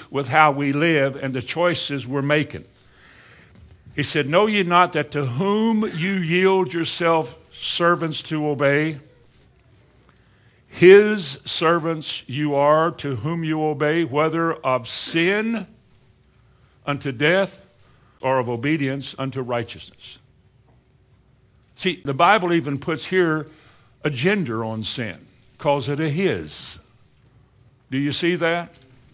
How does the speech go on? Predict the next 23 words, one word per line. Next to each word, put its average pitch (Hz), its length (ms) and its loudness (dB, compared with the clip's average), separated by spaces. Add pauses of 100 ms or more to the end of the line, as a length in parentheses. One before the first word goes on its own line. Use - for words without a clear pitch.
(220)
So 175 160 2
there 175 180 2
is 233 200 2
a - 40 -10
personality 131 880 -2
that 135 180 -4
we 135 140 -6
call 127 280 -4
sin. 175 320 -6
It's 127 160 -6
the 113 80 -8
devil. 127 440 -4 (1700)
The 143 100 -2
only 196 240 4
way 170 260 2
the 135 120 -4
devil 139 280 -2
can 131 200 -4
control 123 500 -4
anybody 110 440 -2
is 104 120 -10
through 113 140 -8
sin. 104 380 -8